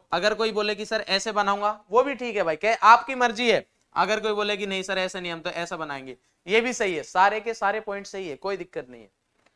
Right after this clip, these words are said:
बोले कि सर दो कार्बन का तो ठीक है, तीन का कैसे बनाओगे वो बताओ, तो तीन का देख लेते हैं भाई। तीन का अगर हम बनाएंगे तो कैसे बनेगा, इधर देखो, सीएच थ्री,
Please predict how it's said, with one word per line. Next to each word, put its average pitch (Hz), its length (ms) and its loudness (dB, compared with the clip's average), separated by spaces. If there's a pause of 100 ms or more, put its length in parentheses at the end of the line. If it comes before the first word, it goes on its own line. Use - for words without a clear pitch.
(260)
बोले 226 180 2
कि 247 60 -4
सर 247 160 4
दो 240 180 6
कार्बन 240 360 8
का 247 100 6
तो 247 140 2
ठीक 240 200 -6
है, 233 80 0
तीन 277 280 -4
का 269 120 4
कैसे 254 280 -2
बनाओगे 226 360 4
वो 226 160 4
बताओ, 156 380 4 (300)
तो 160 80 -10
तीन 202 220 -8
का 220 120 0
देख 214 180 -6
लेते 208 200 -8
हैं 196 80 -12
भाई। 175 120 -12 (920)
तीन 226 200 -4
का 233 100 8
अगर 226 160 8
हम 226 100 2
बनाएंगे 214 360 2
तो 220 80 -8
कैसे 214 260 -4
बनेगा, 214 300 0
इधर 208 200 0
देखो, 180 280 -8 (3500)
सीएच 202 680 -2
थ्री, 196 400 -6